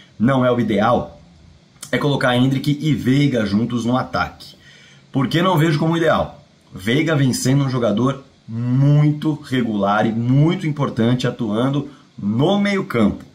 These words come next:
e não como um segundo atacante, indo buscar muitas vezes a bola ali pertinho do círculo central, construindo, apoiando e chegando pra finalizar. Não só no momento final da jogada,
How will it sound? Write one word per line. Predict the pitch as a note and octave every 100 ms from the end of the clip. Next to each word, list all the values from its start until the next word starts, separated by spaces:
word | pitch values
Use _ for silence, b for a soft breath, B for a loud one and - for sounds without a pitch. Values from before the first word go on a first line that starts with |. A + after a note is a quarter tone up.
| -
e | A2
não | G#2 C3+ D#3
como | C#3 D3 D#3+
um |
segundo | D3+ C#3+ D3 D3+
atacante, | D3 C#3+ A#2 G#2 - - B B
indo | A2+ D#3+ F3
buscar | D3 - C#3+
muitas | C#3+ C#3 A#2
vezes | G#2 B2 G2+
a | G2+
bola | F2 C#3 D#3+ G2+ - - -
ali | A#2 A2 C#3 E3
pertinho | - C3 - - G3+ G#3
do | F#3+
círculo | D3+ E3 E3 E3
central, | D3+ D#3 B2 A#2+ F#2 - B B
construindo, | C3+ C#3 - C3+ A#2+ C3+ G3 G#3 G3+ B
apoiando | - C3+ - D3 B2 B2 F3 G3 G3 B
e | C#3+
chegando | - D3+ B2+ C#3+
pra | D3+ D3
finalizar. | D3 E3 F3+ C#3+ A#2 - - -
Não | B2 C#3+ G#3 A#3
só | - D#3 F#3+ - - -
no |
momento | C#3 D3 D#3+ D3
final | - E3 D3+ C#3
da | B2 A#2
jogada, | A2+ G2+ F2 D#2